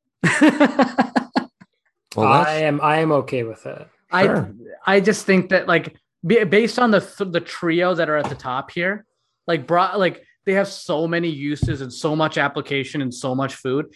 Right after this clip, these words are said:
Speaker 1: And broccoli is, like, we steam it or we roast it.
Speaker 2: Okay.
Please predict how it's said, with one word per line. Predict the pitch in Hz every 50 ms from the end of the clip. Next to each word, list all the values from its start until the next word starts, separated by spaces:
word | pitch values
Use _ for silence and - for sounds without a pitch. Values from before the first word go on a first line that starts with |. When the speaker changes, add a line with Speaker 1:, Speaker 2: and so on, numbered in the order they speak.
| _ _
Speaker 1:
And | - 175 156 131
broccoli | 160 156 160 170 165 - 165 170 170 160 151
is, | 151 143 127
like, | 151 147 139 -
we | 139 131
steam | - - 147 135 135
it | 131 123
or | 127
we | 120 120
roast | 117 113 104 98 - - - -
it. | - _ _ _ _ _ _ _ _ _ _ _ _ _ _ _ _ _ _ _ _ _ _ _ _ _ _ _ _ _ _ _ _ 120
Speaker 2:
Okay. | - - 104 101